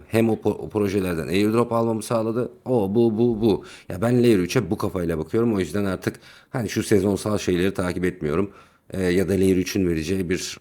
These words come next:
e, kendi tokeninden çok hayır beklemiyorum arkadaşlar. Ama bu siteyi büyük ihtimalle, e,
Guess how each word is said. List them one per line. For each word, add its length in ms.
e, 220
kendi 340
tokeninden 580
çok 280
hayır 280
beklemiyorum 540
arkadaşlar. 580
Ama 240
bu 80
siteyi 460
büyük 160
ihtimalle, 480
e, 60